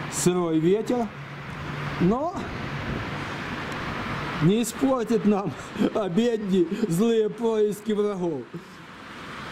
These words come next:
У природы нет плохой погоды. Главное — настроение.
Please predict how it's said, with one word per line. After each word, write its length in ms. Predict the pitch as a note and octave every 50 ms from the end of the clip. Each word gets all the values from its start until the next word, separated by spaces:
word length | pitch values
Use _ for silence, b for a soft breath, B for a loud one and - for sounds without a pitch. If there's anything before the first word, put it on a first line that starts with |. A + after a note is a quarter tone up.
| - - - - - - - - - - - - - - - - - - - -
У 60 | F3
природы 520 | D#3+ - G3+ G#3+ A3+ G#3+ G3+ F#3+ E3+ F#3 F3
нет 240 | F3 F3+ F3 D#3+ E3
плохой 440 | - - E3+ D#3+ - F3 E3+ D#3 D3+
погоды. 600 | - E3+ D3 E3 A3 C4 D4 C4+ C#4 C#4 C4+ A3+ A3+ - - - - - -
Главное — 600 | C#3 E3+ G#3 A#3+ C4 C4+ C4 C4 C4 C4 C4 B3
настроение. 1000 | A#3+ B3+ A#3+ - - - C4+ C#4+ C#4+ D4 D4+ D#4 D#4 C4+ A#3 G3 F#3 E3 D3